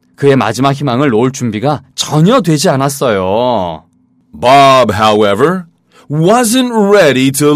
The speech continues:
Speaker 2: let go of his last hope at all.
Speaker 1: 그렇죠. 밥한테는 무엇이든 다 해봤는데 세라가 집 밖으로 안 나오려고 하니까 그래서 이제, 예,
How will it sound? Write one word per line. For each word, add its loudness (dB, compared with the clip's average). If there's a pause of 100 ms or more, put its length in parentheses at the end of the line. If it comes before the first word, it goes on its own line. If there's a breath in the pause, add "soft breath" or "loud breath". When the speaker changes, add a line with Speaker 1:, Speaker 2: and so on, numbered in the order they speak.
Speaker 2:
let 0
go 2
of -2
his -2
last -2
hope 2
at 0
all. 0
Speaker 1:
그렇죠. -2
밥한테는 -2
무엇이든 -2
다 -10
해봤는데 0
세라가 -2
집 -10
밖으로 -4
안 -2
나오려고 -2
하니까 -4 (360 soft breath)
그래서 0
이제, -2 (340 soft breath)
예, -10